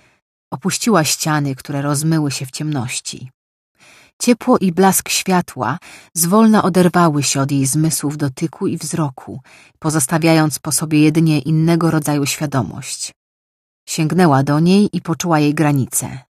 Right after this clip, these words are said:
Okazało się, że nie mają kształtu nóg czy rąk, jednak odczuwała swoją formę fizyczną, jak gdyby magię w jej wnętrzu ograniczał niewyraźny kontur jej samej.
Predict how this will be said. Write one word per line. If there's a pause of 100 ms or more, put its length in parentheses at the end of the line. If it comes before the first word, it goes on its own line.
(680)
Okazało
się,
że
nie
mają
kształtu
nóg
czy
rąk, (640)
jednak
odczuwała
swoją
formę
fizyczną, (360)
jak (100)
gdyby
magię
w
jej
wnętrzu
ograniczał
niewyraźny
kontur
jej
samej.